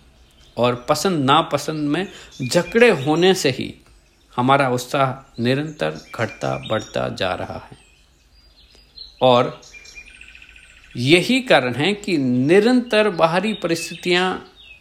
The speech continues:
या दूसरों से प्रेम और खुशी की उम्मीद करने के बजाय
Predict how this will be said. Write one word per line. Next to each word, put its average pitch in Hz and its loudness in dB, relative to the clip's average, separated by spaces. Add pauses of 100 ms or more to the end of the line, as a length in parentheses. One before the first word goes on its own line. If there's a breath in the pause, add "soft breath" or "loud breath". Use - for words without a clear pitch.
या 120 2
दूसरों 175 0
से 170 -4
प्रेम 160 -2
और 147 -4
खुशी 143 -6
की 143 -4
उम्मीद 180 0
करने 131 0
के 120 -4
बजाय 117 -4